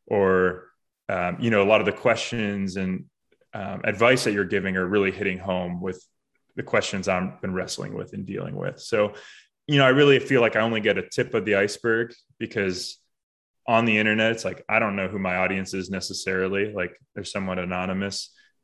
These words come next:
So only really when I actually meet people or hear back. Um, but yeah, even, like, married couples and priests have kind of reached out saying it's, you know, it's been helpful or beneficial for them,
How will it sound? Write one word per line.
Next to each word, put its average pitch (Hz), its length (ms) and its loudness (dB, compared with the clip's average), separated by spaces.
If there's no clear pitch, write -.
So 101 300 -2
only 127 260 2
really 104 260 2
when 95 140 -2
I 90 80 0
actually 92 280 -6
meet 104 280 -6
people 98 260 -6
or 92 460 -4
hear 104 260 -2
back. 90 400 0
Um, 95 400 -12
but 151 100 2
yeah, 135 100 6
even, 131 320 2
like, 113 140 -4
married 104 360 0
couples 101 320 -4
and 90 140 -8
priests 95 360 -8
have - 140 -12
kind 95 160 -8
of 87 80 -8
reached 92 260 -8
out 92 220 -8
saying 101 280 -12
it's, - 360 -18
you 113 80 -12
know, 98 80 -12
it's 92 100 -12
been 98 140 -10
helpful 95 420 -14
or 95 60 -8
beneficial 92 520 -8
for - 200 -6
them, 90 480 -4